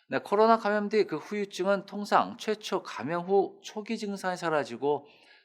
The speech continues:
약 삼 개월 뒤인 구십 일가량이 지났을 때부터 나타납니다.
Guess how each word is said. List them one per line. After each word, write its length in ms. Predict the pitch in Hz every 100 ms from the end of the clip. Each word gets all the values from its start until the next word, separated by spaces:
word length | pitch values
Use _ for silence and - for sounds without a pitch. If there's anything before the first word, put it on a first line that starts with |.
| _
약 120 | 214 -
삼 340 | - 196 208
개월 240 | 202 202
뒤인 300 | 180 190 110
구십 340 | - 113 113 170
일가량이 440 | 180 180 170 156
지났을 480 | 117 120 139 143 131
때부터 420 | 139 110 - 127
나타납니다. 800 | - 110 131 104 71 - 67 -